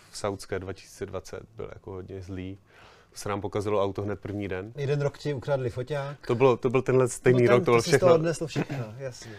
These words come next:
Speaker 2: A to ještě kolegové nějaký ti ukradli podle všeho foťák.
Speaker 1: No, se ono.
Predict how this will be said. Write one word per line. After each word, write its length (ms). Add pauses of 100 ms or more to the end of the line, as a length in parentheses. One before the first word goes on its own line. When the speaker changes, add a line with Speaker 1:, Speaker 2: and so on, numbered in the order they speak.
Speaker 2:
A 40
to 80
ještě 160
kolegové 420
nějaký 260
ti 100
ukradli 300
podle 260
všeho 220
foťák. 280
Speaker 1:
No, 380
se 160
ono. 440